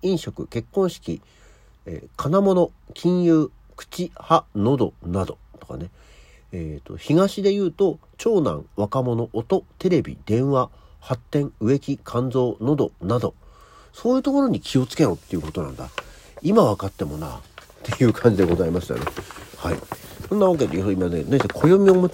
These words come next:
持ってるんで、でかいんでね、わちゃわちゃしてますけど。えー、ちなみに、えー、昭和四十三年生まれの、お、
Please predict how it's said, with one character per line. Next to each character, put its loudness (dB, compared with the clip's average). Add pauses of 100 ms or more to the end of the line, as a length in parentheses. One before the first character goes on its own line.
持 4
っ 2
て 2
る -4
ん -8
で、 -6
で 0
か 6
い 10
ん 2
で -4
ね、 -2
わ 0
ち -6
ゃ 2
わ -4
ち -12
ゃ -10
し -12
て -10
ま -10
す -16
け -12
ど。 -16 (640)
え 0
ー、 -2
ち -6
な 2
み 2
に、 2 (380)
え -10
ー、 -20 (960)
昭 4
和 8
四 6
十 2
三 4
年 6
生 4
ま 2
れ -4 (460)
の、 4 (140)
お、 -2